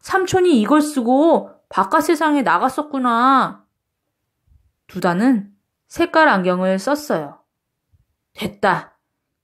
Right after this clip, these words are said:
이제 바깥 세상에 나가봐야지."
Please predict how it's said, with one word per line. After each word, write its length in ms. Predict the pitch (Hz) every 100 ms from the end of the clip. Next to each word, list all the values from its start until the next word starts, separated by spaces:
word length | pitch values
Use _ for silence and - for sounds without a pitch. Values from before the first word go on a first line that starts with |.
| -
이제 600 | 196 196 226 262 208 - _ _ -
바깥 320 | - - 320
세상에 420 | 311 285 247 240
나가봐야지." 960 | 233 175 208 226 196 165 165 240 285